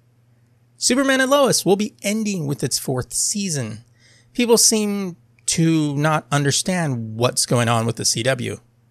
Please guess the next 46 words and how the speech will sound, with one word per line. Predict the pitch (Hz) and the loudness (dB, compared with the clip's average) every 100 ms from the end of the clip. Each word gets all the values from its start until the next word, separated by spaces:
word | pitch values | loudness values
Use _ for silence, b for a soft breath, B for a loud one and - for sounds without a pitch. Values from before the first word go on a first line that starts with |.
| _ | _
Why? | 107 127 185 175 b b | 0 2 2 -2 b b
Well, | - | -2
because | 170 208 | 2 4
they | 196 | 2
keep | 208 240 | 0 0
asking | 269 285 - 247 | 0 2 2 0
on | 226 | -2
social | - 240 - 262 | 0 -2 0 -2
media, | 302 240 226 - _ _ _ _ | 0 0 0 -4 _ _ _ _
why | 113 110 107 113 127 131 131 120 117 _ _ _ - | -10 -10 -2 2 6 6 4 2 -4 _ _ _ -2
do | 139 | 2
they | 127 | 2
keep | 117 139 110 | 0 -2 -2
doing | 117 107 107 | 0 0 -2
what | 101 98 | -4 -4
they're | 110 | 0
doing? | 117 143 117 - - _ b b b b - | 2 2 2 -2 -14 _ b b b b -2
See, | - 196 | 0 2
a | 190 | 2
while | 202 254 214 | 4 4 2
back, | 147 135 131 | 2 0 0
the | 135 | 0
C | - 160 | 0 2
W | 143 143 127 | 0 0 -4
was | 107 | -4
purchased | - - 131 - 113 - | -4 -4 -4 -4 -8 -4
by | 107 | -4
Nexstar, | 104 107 110 - - 117 - - _ | -4 -8 -4 -4 -4 -8 -10 -18 _
a | 123 110 104 | 0 0 -2
conservative | 147 110 170 160 117 | -4 0 0 0 -4
company, | - 110 95 110 113 123 B B B B - | -4 -8 -6 -8 -8 -8 B B B B 2
and | 143 139 139 | 4 4 2
they | 147 175 | 0 2
chose | - 165 - | 2 2 0
to | 156 | 0
no | 143 | 2
longer | 131 127 | 2 0
do | 127 127 | 0 -2
business | 117 107 120 | -2 -2 -4
with | - 120 | -4 -4
Warner | 104 | -4
Brothers | 101 107 117 | -2 -2 -4
or | 110 104 | -4 -2
C | - 117 | -2 -2
B | 123 | -2
S. | 208 - - | -2 -2 -4